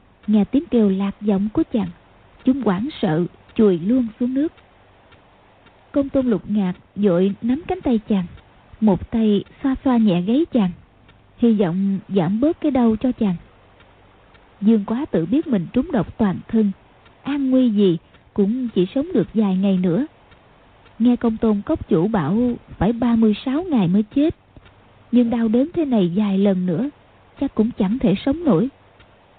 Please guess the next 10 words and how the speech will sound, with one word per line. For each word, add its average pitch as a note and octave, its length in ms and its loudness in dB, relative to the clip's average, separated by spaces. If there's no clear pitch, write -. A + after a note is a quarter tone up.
Song G3+ 400 2
sau B3+ 100 2
khi A#3+ 200 2
chàng F#3+ 220 -2
chết D4+ 220 0
rồi, G3 220 2
Công C#4 180 -2
Tôn B3+ 160 0
Lục A3 180 0
Ngạc F#3+ 180 -2